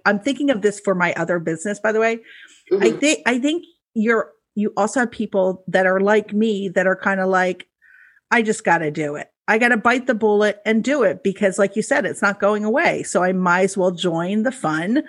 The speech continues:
Speaker 2: Mm-hmm.
Speaker 1: Um, you know,
Speaker 2: Yeah.
Speaker 1: what, what do you think about, though? I, and I haven't asked you this before. What do you think about too much virtual event stuff, though?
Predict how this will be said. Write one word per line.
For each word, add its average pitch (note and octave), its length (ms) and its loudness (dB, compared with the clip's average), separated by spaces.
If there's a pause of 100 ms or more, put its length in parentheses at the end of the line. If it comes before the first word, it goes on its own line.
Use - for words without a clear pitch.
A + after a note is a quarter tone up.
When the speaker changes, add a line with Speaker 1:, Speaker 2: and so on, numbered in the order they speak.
(460)
Speaker 2:
Mm-hmm. - 20 4
Speaker 1:
Um, F3 580 0 (600)
you G#3 160 -2
know, A3+ 80 4
Speaker 2:
Yeah. C4+ 60 4
Speaker 1:
what, C#4+ 260 -2
what F4+ 220 0
do D5 60 -6
you D5+ 160 -6
think A#4 220 -4
about, D#4+ 340 2
though? A#3 420 4 (640)
I, - 160 0
and A#3+ 100 2
I B3 80 -2
haven't D4+ 200 -2
asked G#3+ 260 -2
you G3 60 -4
this D#3+ 220 -8
before. G#3+ 480 0
What G#3+ 120 -4
do D4+ 60 0
you E4+ 80 0
think E4+ 200 -6
about G#3 440 2 (760)
too - 240 2
much A#3+ 340 2
virtual E3 560 -6
event D#3 300 -6
stuff, - 400 -6
though? - 300 -10